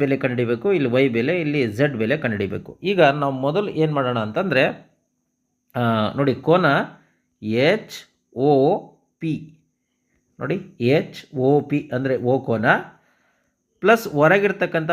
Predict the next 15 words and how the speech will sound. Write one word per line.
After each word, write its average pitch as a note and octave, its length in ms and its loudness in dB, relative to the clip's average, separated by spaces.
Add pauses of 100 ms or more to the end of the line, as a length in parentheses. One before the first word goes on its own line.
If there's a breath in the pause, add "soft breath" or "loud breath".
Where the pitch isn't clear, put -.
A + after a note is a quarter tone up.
(100)
ಬಾಹ್ಯ C3 340 0
ಕೋನ C#3 260 -2
ಎಪ್ಪತ್ತು B2 280 -2
ಡಿಗ್ರಿ, G#2 220 -4 (120)
ಇವೆರಡೂ D3+ 340 4 (180)
ಸೇರಿದ್ರೆ C#3 360 2 (120)
ನೂರ D#3 160 0 (140)
ಎಂಬತ್ತು C3+ 240 -2
ಡಿಗ್ರಿ C#3 260 -4
ಬರಬೇಕು. G2+ 400 -4 (800)
ಕಾರಣ G#3+ 340 4 (180)
ಏನಪ್ಪ D3+ 320 -2
ಅಂತಂದರೆ D3+ 360 -6 (140)
ಸರಳ D3 240 2 (120)
ಯುಗ್ಮ, G2 260 -4